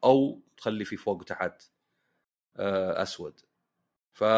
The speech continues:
يعني قلت أنا: "خلاص، مدام الدعوة كذا، خل بناظر هناك". طبعًا زحمة كان مرة عليه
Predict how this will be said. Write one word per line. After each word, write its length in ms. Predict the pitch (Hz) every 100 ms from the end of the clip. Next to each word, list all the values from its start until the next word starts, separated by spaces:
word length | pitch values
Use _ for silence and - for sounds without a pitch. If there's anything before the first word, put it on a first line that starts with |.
| 110 107 107 107 104 104 - - -
يعني 280 | 226 - 214
قلت 100 | 180
أنا: 80 | 160
"خلاص، 240 | 127 95
مدام 220 | 117 120
الدعوة 320 | 101 104 92
كذا، 240 | 92 117 120
خل 160 | -
بناظر 380 | 90 92 87 82
هناك". 200 | 101 120 -
طبعًا 140 | 131
زحمة 260 | 123 - 98
كان 160 | 101
مرة 240 | 98 95 85
عليه 360 | 90 95 101